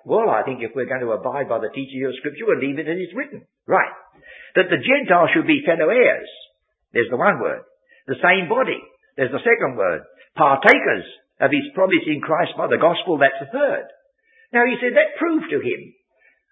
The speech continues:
that because in Eph-, in Ephesians three we got heirs, body and partakers, and in the Hebrews we got heirs, body and partakers, it's all one and the same thing.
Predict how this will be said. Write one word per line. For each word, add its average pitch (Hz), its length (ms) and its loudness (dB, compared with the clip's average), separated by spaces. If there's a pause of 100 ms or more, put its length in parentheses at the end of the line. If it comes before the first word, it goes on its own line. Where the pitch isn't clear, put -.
that 185 140 0
because 247 480 0
in 214 160 -2
Eph-, 190 280 -6
in 185 120 0
Ephesians 185 640 -2
three 180 220 4
we 147 100 0
got 139 320 2
heirs, 156 380 4 (260)
body 165 480 2
and 156 200 0
partakers, 139 600 -4 (720)
and 151 320 0
in 180 160 -2
the 165 140 -4
Hebrews 131 460 -6
we 160 120 -4
got 147 320 -2
heirs, 160 400 2 (200)
body 147 320 0
and 143 120 -4
partakers, 120 560 0
it's - 320 -12
all 165 320 6
one 156 160 2
and 151 120 -8
the 139 120 -10
same 127 240 -8
thing. - 240 -10